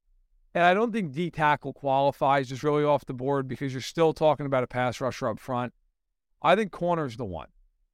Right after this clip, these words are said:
'Cause if they don't re-sign L'Jarius Sneed, like, you could use another corner. Now, the problem is,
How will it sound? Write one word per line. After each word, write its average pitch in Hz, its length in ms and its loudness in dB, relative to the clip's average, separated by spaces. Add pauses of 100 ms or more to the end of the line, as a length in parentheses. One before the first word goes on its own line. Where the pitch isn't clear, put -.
(140)
'Cause 165 140 -2
if 156 100 -2
they 196 140 2
don't 294 180 0
re-sign 202 420 0
L'Jarius 160 500 0
Sneed, 151 420 -2
like, 120 300 0 (1200)
you 120 140 -8
could 156 160 -6
use 156 260 2
another 165 300 0
corner. 175 360 0
Now, 160 340 0 (600)
the - 80 -14
problem 220 520 2
is, 143 440 -2